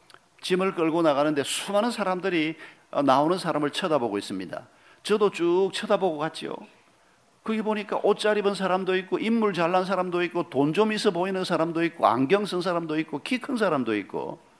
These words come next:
근데 관심 없었습니다. 오직 내 아들. 여러분, 그게 아빠입니다. 그게 엄마 아닙니까? 근데 하나님께서 지금 우리에게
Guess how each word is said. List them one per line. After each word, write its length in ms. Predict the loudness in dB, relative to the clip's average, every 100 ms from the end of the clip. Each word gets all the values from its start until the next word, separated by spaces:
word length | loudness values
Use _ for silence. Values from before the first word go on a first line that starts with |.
| _ _ _ _ _ _ _ _ _ _ _ _ _
근데 140 | -6 -6
관심 480 | -4 -4 -2 -2 -2
없었습니다. 680 | -4 -6 -6 -6 -4 -6 -8 -20 _ _ _ _ _ _ _ _ _ _ 2
오직 540 | 8 12 12 10 8
내 180 | 8 10
아들. 560 | 10 10 8 4 0 -20 -20 _ _ _ _ _ _ _ _ _ _ _ _ _ _ _ _ _ _ _ _ _ _ _ _ _ _ -20 -4
여러분, 240 | 2 2
그게 440 | 4 2 4 4 2
아빠입니다. 720 | -2 2 6 6 6 2 -2 -6 -20 -10
그게 340 | 0 2 4 6
엄마 380 | 8 10 8
아닙니까? 640 | 8 6 4 4 4 2 -2 -20 _ _ _ _ -20 -16 -4
근데 160 | 4
하나님께서 760 | 4 4 0 2 0 -2 -2 -2
지금 260 | -2 -2 2
우리에게 560 | 4 2 2 -4 -8